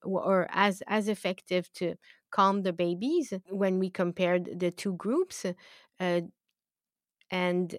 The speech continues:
and for the, the, the brain measures, so we, we found that the babies that were, uh,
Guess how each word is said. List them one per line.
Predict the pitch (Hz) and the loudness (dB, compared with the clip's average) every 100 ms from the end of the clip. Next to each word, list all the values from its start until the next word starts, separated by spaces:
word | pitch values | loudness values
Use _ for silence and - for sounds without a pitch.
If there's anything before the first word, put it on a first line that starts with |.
| - | -6
and | 185 180 | -4 -4
for | - 185 | 0 0
the, | 175 185 185 180 165 | 0 -2 0 -2 -2
the, | 180 180 175 - - _ _ 190 - _ - | -2 0 -2 -4 -20 _ _ -20 -20 _ -6
the | 175 190 | 0 0
brain | 175 220 269 | 2 4 4
measures, | 254 185 175 185 320 349 - - | 6 4 4 2 0 -2 -8 -20
so | - - 185 175 175 | -6 0 2 0 -6
we, | 180 190 202 196 | -8 -4 -2 -2
we | 185 202 | -4 -4
found | 196 196 185 180 | -2 0 0 2
that | 185 165 - _ _ _ | 0 -2 -6 _ _ _
the | 196 | 0
babies | 185 208 196 208 185 | 2 2 2 -2 0
that | 196 180 | 2 0
were, | 180 180 175 - _ _ - | 0 -2 0 -2 _ _ -4
uh, | 180 | -2